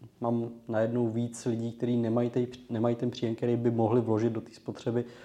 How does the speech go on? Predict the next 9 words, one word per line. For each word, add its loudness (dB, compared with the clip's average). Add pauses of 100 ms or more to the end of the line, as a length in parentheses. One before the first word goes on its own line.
(260)
tak -2 (120)
i 0
to 4
bude 4
způsobovat -2
tlak 4
na 0
snižování -2
cen. -4